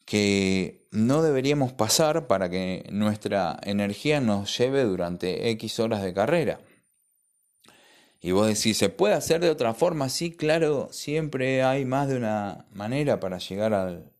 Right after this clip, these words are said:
resultado. Eso es obvio. Pero bueno, otra cosa. Yo creo que es muy útil el uso de la potencia, además, cuando se entrena en cinta. Ahí sí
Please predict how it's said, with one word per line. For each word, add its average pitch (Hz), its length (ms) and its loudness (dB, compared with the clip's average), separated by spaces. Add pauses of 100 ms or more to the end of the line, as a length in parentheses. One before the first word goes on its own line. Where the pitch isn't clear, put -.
(100)
resultado. 95 840 -6 (380)
Eso 101 460 -8 (760)
es - 160 -4
obvio. 117 400 -2 (280)
Pero 131 180 2
bueno, 107 220 -2
otra 135 220 0
cosa. 85 340 -10 (1200)
Yo 180 200 2
creo 190 220 2
que 185 80 2
es 180 80 2
muy 185 260 2
útil 175 480 0
el 123 180 0
uso 147 380 0
de 107 80 2
la 104 140 2
potencia, 127 800 -2 (760)
además, 120 840 0
cuando 139 420 0
se 101 160 -4
entrena 107 640 0
en 110 280 -2
cinta. 90 680 -8
Ahí 165 320 0
sí 175 540 -4